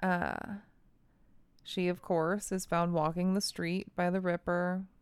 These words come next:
grapes, liquor, the whole to-do. While enjoying her treats, she does see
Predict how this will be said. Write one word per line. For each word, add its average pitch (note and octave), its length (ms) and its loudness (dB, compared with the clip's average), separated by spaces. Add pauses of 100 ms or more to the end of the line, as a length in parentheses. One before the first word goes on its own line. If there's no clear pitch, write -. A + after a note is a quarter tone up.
(180)
grapes, - 760 -2 (100)
liquor, E3 760 -4
the F3 120 -6
whole E3+ 220 -4
to-do. E3 600 -4 (640)
While F3+ 280 4
enjoying F#3 800 4
her G3 180 0
treats, - 720 -6 (100)
she G3 540 -2
does E3+ 680 4
see F3 600 -4